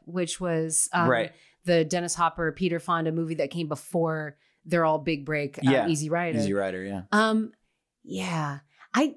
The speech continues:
Speaker 1: you know, director-wise, I, and he does need another one. He needs, he needs something,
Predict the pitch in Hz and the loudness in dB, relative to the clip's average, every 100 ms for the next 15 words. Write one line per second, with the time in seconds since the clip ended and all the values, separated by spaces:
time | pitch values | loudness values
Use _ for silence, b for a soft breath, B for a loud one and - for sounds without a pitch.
0 | 226 254 - - _ _ _ _ - 254 | 0 0 0 -4 _ _ _ _ 0 2
1 | 311 370 339 196 156 143 - - 233 247 | 4 4 4 2 0 0 0 0 -2 2
2 | 269 220 180 147 143 131 123 127 123 139 | 2 2 0 0 -2 -4 -6 -8 -8 2
3 | 208 214 214 175 - - 240 302 294 269 | 2 4 0 0 0 2 4 6 4 -2
4 | 240 226 208 | -2 -2 -2